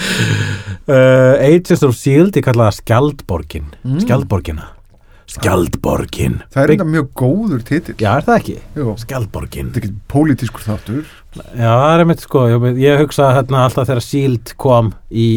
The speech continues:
Speaker 1: í Captain America myndin um daginn, þá bara hugsa ég alltaf, „Þarna kemur Skjaldborgin.“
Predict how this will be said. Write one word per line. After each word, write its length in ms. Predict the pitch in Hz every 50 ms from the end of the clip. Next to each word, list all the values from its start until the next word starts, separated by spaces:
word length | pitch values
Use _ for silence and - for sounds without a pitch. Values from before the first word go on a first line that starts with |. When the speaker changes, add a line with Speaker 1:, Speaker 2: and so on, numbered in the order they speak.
| 92 117 123
Speaker 1:
í 80 | 113 107
Captain 320 | - 123 120 - - 110
America 320 | 113 110 117 110 107 107 113
myndin 360 | 107 104 104 98 - 101 101
um 80 | 98 -
daginn, 180 | 113 107 95
þá 80 | - 98 82
bara 180 | 82 82 95
hugsa 160 | - - 98 80
ég 20 |
alltaf, 160 | 76 73 -
„Þarna 240 | 80 76 - 80 71
kemur 220 | 76 80 80 78
Skjaldborgin.“ 640 | - - 78 76 73 76 78 76 73 78 78 123 -